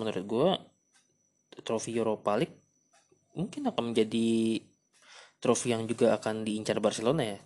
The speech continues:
Karena kan kalau di Liga Spanyol mereka udah aman sih, udah sebelas poin unggul, unggul, eh, maksud, unggul sebelas poin dari peringkat kedua Real Madrid. Kayaknya agak sulit ya kalau mengharapkan Barcelona kepleset itu dengan pen-,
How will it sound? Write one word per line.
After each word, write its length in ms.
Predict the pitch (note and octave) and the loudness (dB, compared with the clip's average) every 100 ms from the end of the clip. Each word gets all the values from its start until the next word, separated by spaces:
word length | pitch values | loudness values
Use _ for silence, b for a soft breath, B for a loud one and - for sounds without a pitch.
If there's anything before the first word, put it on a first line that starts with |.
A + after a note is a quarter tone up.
| - | -8
Karena 240 | A2+ D3+ | -6 -4
kan 160 | A#3 A#3 | -4 -2
kalau 160 | C3+ | 0
di 160 | B2+ A#2+ | 2 0
Liga 160 | A#2+ | 0
Spanyol 400 | A#2 - A2 E3+ | -2 -4 -6 -4
mereka 300 | A3+ E3+ - | -2 -4 -2
udah 260 | G2 F#2 G2+ | 0 0 -2
aman 220 | D#3 B2+ | -2 -4
sih, 160 | - A#2+ | -4 -4
udah 160 | B2 A2+ | -2 -2
sebelas 300 | A#2 A2 - | -4 -4 0
poin 400 | G2+ G2+ G#2 G2+ | 2 2 0 -4
unggul, 480 | A2 G2+ G2 G2+ A#2 | -4 -4 -2 0 0
unggul, 160 | B2 A#2 | 0 0
eh, 80 | B2+ | 0
maksud, 240 | C3 - | -4 -8
unggul 240 | B2+ A#2 A2+ | -4 2 2
sebelas 320 | A2+ G#2+ - | 4 2 2
poin 240 | G2+ G2+ | 2 2
dari 320 | B2 B2 A#2 | 2 2 2
peringkat 240 | A2+ G#2+ G2+ | 0 -2 -2
kedua 240 | G#2+ G2+ | 0 2
Real 160 | G2 G2 | 2 0
Madrid. 480 | F#2+ F#2 F#2 C3 - B B B B B B B - | -4 -8 -6 -6 -6 B B B B B B B -14
Kayaknya 400 | G#2+ C3+ B2+ - | -8 -6 -6 -8
agak 240 | - G#2 G2 | -8 -2 -2
sulit 320 | - C3 C3+ | 0 -2 -2
ya 80 | - | -6
kalau 320 | G2+ G2+ F#2+ - _ _ _ _ _ _ | -4 -4 -6 -10 _ _ _ _ _ _
mengharapkan 640 | - A2 G#2 G#2 G2+ G#2+ G#2 | -10 -8 -2 0 0 -2 -4
Barcelona 320 | G#2+ G#2 - | -6 -6 -6
kepleset 480 | - G2 F#2+ - - | -2 -2 -2 -4 -8
itu 240 | - G2+ | -8 -6
dengan 300 | A2 G#2+ G#2 | -4 -4 -6
pen-, 240 | - G2+ | -6 -8